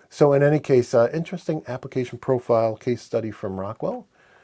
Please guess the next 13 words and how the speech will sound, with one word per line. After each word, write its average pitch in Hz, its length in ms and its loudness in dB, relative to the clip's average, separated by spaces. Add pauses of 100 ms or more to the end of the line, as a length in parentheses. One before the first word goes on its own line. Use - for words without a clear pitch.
(200)
And 127 500 4
from 117 280 -2
there, 147 400 6
we 139 100 0
go 139 120 2
over 139 120 0
to 156 100 0
Beckhoff, 151 560 6
and 139 80 -2
they 175 100 4
have 185 200 4
an 147 80 2
application, 139 720 0